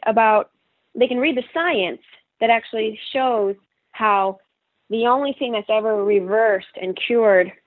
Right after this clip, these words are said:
our number one cause of death in America, heart disease, is a plant-based diet. They can find the, the, the information that teaches that humans aren't omnivores. We're nothing like an omnivore.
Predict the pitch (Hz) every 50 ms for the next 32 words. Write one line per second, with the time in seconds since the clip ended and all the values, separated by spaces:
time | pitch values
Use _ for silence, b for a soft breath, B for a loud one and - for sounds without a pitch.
0 | _ _ _ _ _ _ - - 180 185 190 185 190 214 247 262 254 277 277 277
1 | 269 233 247 247 247 254 254 262 269 277 - - 269 233 240 247 214 220 208 196
2 | 185 208 247 254 285 - - 220 208 190 185 180 180 175 180 180 190 185 175 196
3 | 220 233 220 208 190 175 190 175 175 180 175 _ _ _ _ _ _ _ _ _
4 | 196 190 190 190 190 214 208 180 - 185 185 180 - - 190 180 - - - -
5 | - _ _ _ _ _ _ _ _ _ _ _ - 240 247 240 240 226 214 202
6 | - _ _ - - _ - 247 247 277 294 294 277 254 233 208 190 202 214 208
7 | 202 202 202 b b b b b b b b b _ - 208 220 220 214 208 120
8 | - - 143 - - - 196 214 214 185 - 220 220 214 220 214 208 208 220 240
9 | - - 202 202 196 185 - - _ - - 285 269 254 - 247 220 196 220 175
10 | 208 - 302 311 320 320 294 269 - - - 233 269 311 311 - - - - _
11 | _ _ _ 233 254 320 311 240 196 175 175 170 165 - - - - - - _
12 | _ _ B B B B B B B B B - 262 277 311 320 339 330 - 311
13 | 285 269 247 247 254 269 339 370 - - 277 247 220 196 185 190 190 175 170 185
14 | 175 165 160 170 185